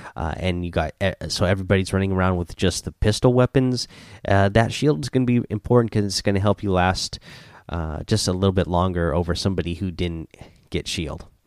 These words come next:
All right, guys, that is the end of the episode today. So go join the daily Fortnite Discord and hang out with us. Follow me over on Twitch,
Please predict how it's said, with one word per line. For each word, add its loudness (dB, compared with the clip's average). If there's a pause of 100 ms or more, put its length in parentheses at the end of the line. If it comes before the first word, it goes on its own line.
(720)
All 2
right, 4
guys, 2
that 4
is 2
the 2
end 0
of 2
the 0
episode -2
today. -2
So -2
go 0
join 4
the 2
daily 2
Fortnite 0
Discord 0
and -4
hang 0
out 2
with -4
us. 0 (100)
Follow 4
me 4
over 4
on 2
Twitch, 0